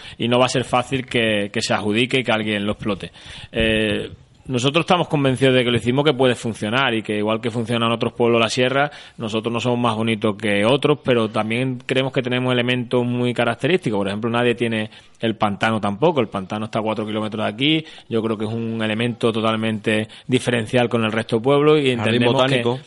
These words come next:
Speaker 1: que con el jardín, el molino, toda la zona del barranco,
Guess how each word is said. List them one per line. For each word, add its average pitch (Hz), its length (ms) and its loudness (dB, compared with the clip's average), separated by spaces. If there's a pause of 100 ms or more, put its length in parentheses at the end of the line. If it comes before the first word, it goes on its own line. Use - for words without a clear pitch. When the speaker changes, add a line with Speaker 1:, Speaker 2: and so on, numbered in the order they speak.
(140)
Speaker 1:
que 113 140 -6
con 113 180 -4
el 104 80 -4
jardín, 131 560 0
el 127 140 -2
molino, 135 680 0
toda 123 160 -2
la 120 120 2
zona 117 220 -4
del 117 80 0
barranco, 131 720 -2